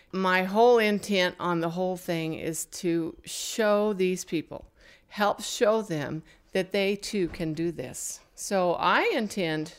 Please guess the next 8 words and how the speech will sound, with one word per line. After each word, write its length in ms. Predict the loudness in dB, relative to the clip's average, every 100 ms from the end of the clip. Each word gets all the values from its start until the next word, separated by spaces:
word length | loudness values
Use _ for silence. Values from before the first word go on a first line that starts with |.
| _
to 100 | -4
not 460 | 0 0 0 -6 -2
be 180 | 4 4
in 160 | 4
there 200 | 2 0
forever. 680 | 0 0 4 2 2 -4 -8 _ -4
I 340 | 0 4 4
expect 760 | 4 0 -6 0 0 0 -6